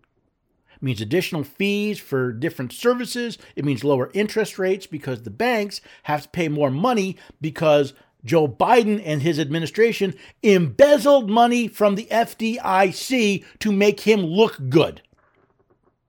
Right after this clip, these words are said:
Tell me this isn't just like the Bolsheviks. We're the ruling class. We can do whatever we darn well please because no one seems to want to hold them accountable.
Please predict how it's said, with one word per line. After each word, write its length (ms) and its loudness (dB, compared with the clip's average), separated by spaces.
Tell 240 0
me 280 -2
this 200 0
isn't 380 0
just 180 -4
like 140 -8
the 60 -8
Bolsheviks. 580 2
We're 120 -2
the 100 -4
ruling 320 -2
class. 320 -4
We 100 -4
can 120 -8
do 100 -4
whatever 320 0
we 140 -6
darn 260 -2
well 160 -4
please 640 -6
because 260 -4
no 100 -2
one 140 2
seems 180 -8
to 60 -4
want 120 -2
to 40 -2
hold 200 -4
them 80 -10
accountable. 500 -8